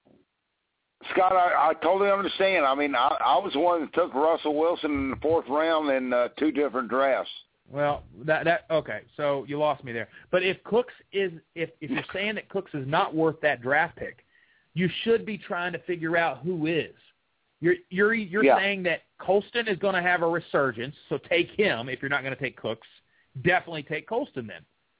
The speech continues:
Speaker 2: because you're saying if, if
Speaker 1: Right.
Speaker 2: Cooks isn't worth it, then
Speaker 1: Right.
Speaker 2: Colston is. Uh, or
Speaker 1: Right.
Speaker 2: maybe Kenny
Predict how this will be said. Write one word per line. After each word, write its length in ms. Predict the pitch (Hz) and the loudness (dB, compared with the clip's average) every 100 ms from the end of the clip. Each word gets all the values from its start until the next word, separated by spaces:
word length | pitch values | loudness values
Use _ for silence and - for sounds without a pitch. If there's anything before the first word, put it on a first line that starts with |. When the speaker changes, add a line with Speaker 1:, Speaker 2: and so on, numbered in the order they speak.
| _ _ | _ _
Speaker 2:
because 240 | 175 208 165 | -2 0 0
you're 140 | 214 - | -4 -2
saying 240 | 208 190 | -2 -2
if, 100 | 180 | -2
if 80 | 180 | 2
Speaker 1:
Right. 140 | 143 | 4
Speaker 2:
Cooks 160 | 269 - | 2 0
isn't 220 | 208 185 | -2 0
worth 240 | 147 151 175 | 0 0 -2
it, 160 | 165 _ _ 196 | -6 _ _ -8
then 100 | 185 | 0
Speaker 1:
Right. 240 | 127 247 | 4 4
Speaker 2:
Colston 240 | - 160 117 | 2 -8 -10
is. 160 | 80 _ _ _ _ _ - | -14 _ _ _ _ _ -6
Uh, 280 | 170 170 156 151 _ - | -2 -2 -4 -10 _ 0
or 360 | 202 196 196 160 | 2 4 4 4
Speaker 1:
Right. 200 | 131 190 | 2 2
Speaker 2:
maybe 300 | 220 240 214 | -2 -4 -8
Kenny 360 | 220 220 214 | -6 -6 -6